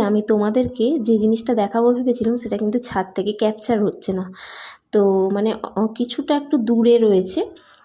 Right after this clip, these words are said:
উম, তো তার জন্য, আহ, তো তোমাদেরকে কিন্তু আমি দেখাবো যে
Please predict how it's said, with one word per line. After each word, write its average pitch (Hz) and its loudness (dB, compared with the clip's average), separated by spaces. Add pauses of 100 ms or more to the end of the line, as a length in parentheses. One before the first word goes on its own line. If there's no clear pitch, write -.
(140)
উম, 202 -2
তো 208 -2
তার 214 2
জন্য, 190 0 (460)
আহ, 190 0
তো 196 -6
তোমাদেরকে 226 2
কিন্তু 285 0
আমি 285 0
দেখাবো 208 0 (280)
যে 214 0